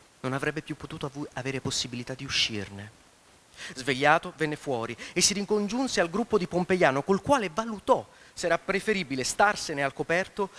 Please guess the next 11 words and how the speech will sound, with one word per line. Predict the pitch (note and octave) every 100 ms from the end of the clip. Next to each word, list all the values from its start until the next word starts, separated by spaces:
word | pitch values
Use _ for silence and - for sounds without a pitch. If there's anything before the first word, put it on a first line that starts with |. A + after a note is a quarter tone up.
| -
o | D#3+
andarsene | E3+ E3+ A#2+ - - - - -
allo | - C3
scoperto. | C3+ - C3 G#2+ - - - - - - - - - -
Sotto | - E3 D#3+
l'azione | C#3 - F3 D#3
di | B2
frequenti | A#2+ - D3 C#3+ C3
ed |
enormi | G#2+ A2+ B2+ A#2+
scosse, | - - A2 - - G2+